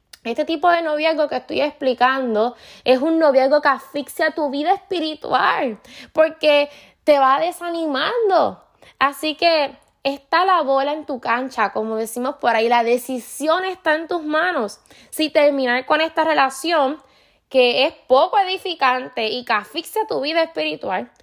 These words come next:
o continúas con ella porque también tienes esa opción.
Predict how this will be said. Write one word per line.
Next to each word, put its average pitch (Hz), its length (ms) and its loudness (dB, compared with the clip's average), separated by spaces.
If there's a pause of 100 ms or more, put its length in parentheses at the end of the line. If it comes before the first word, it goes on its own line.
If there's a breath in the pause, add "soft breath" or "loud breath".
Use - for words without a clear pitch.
(280 soft breath)
o 330 220 2
continúas 320 640 0
con - 160 -2
ella 359 180 0
porque - 220 -2
también 285 320 -2
tienes 285 240 -2
esa 247 220 0
opción. 320 600 -4